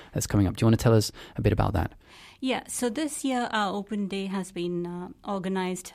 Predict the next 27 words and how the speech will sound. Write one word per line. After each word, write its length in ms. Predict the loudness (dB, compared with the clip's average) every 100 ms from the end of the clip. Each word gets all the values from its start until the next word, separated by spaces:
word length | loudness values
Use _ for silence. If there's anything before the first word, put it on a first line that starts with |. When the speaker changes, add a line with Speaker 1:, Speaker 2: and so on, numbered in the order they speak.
| -14
Speaker 2:
across 400 | -10 -8 -8 -8
two 200 | -6 -4
days. 480 | -4 -4 -4 -8 -14 -18 -20 -18 -8
We 200 | -4 -2
will 160 | -4
have 340 | -2 -4 -4 -6
the 180 | -8
online 480 | -4 -2 -2 -2 -4
presentations 840 | -4 -6 -6 -8 -6 -6 -6 -8 -6
this 180 | -10 -8
Thursday 460 | -8 -8 -8 -8
on 160 | -6 -6
the 80 | -8
second 460 | -10 -6 0 0
of 160 | 0 -4
March, 480 | -4 -4 -6 -10 -16 -20 -20 -18 -8
uh, 300 | -6 -6 -6
when 480 | -10 -10 -6 -4 -4
we 100 | -6
start 400 | -6 -6 -4 -4
off 240 | -6 -6
at 200 | -10 -8
four 220 | -4 -4
thirty 560 | -2 -4 -4 -6 -8 -8 -8
in 180 | -4 -4
the 140 | -4
evening. 440 | -4 -4 -2 -4